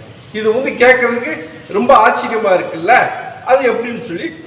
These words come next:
இப்ப இந்த வீடியோல வந்து நம்ம பார்க்கலாங்க. அது வந்துங்க, ஒரு இடத்துல வந்து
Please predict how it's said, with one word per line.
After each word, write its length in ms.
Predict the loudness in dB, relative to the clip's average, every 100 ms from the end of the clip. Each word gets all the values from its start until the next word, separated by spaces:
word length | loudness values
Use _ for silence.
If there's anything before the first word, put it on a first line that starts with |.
| -14
இப்ப 240 | -12 -6
இந்த 220 | -6 -6 -8
வீடியோல 640 | -4 -2 2 2 2 0
வந்து 280 | -2 -2 -8 2
நம்ம 220 | 4 6
பார்க்கலாங்க. 500 | 4 4 2 -2 -6 -10 -4
அது 100 | -2
வந்துங்க, 600 | 0 0 4 6 6 4
ஒரு 180 | 0 0
இடத்துல 260 | -2 0
வந்து 680 | 2 0 0 0 0 -2